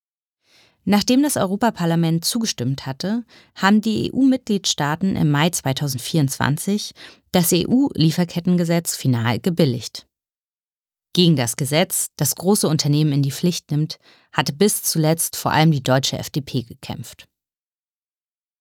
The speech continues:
In gleiche Richtung geht die E-U-Verordnung zur Verhinderung der Entwaldung in Lieferketten.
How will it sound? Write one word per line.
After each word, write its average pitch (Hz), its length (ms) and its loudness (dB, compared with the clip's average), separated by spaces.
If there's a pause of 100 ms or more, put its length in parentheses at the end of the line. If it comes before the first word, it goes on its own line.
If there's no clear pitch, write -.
(720)
In 208 120 4
gleiche 165 380 2
Richtung 220 540 0
geht 220 180 2
die 233 140 2
E-U-Verordnung 180 720 0
zur - 160 -4
Verhinderung 170 600 2
der 135 120 -2
Entwaldung 139 560 -2
in 180 100 0
Lieferketten. 135 760 -8